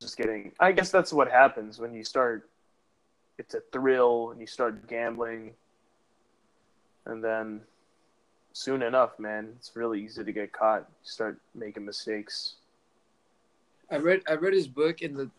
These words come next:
Speaker 2: thing that he said, like, the first, like, the first domino to fall was a lot of the refs, they were downgrading their plane tickets.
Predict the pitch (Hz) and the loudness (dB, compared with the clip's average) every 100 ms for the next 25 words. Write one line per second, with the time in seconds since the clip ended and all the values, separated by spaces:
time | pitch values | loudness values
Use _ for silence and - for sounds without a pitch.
0 | _ - 165 160 147 139 - 143 135 127 | _ -6 -4 -2 -2 -4 -4 -2 -2 -6
1 | 127 - 147 147 - 143 120 - - - | -10 -2 0 -2 -4 -8 -8 -12 -20 -14
2 | 139 - 160 131 135 139 147 147 147 131 | -10 -2 -2 0 2 2 0 0 0 -2
3 | - 131 139 143 135 127 113 - _ _ | 0 2 2 0 -2 -6 -12 -20 _ _
4 | _ _ - 131 143 151 147 131 139 151 | _ _ -8 -2 0 2 0 -2 -4 -6
5 | - - _ _ _ _ _ _ _ _ | -10 -18 _ _ _ _ _ _ _ _
6 | _ 254 147 151 135 139 143 143 151 151 | _ -4 -2 -2 0 -2 -2 -2 -2 0
7 | 151 135 135 131 127 120 _ _ _ - | -4 -4 -2 -2 -6 -10 _ _ _ -12
8 | 143 143 143 160 180 185 - | -8 -8 -6 -6 -6 -8 -12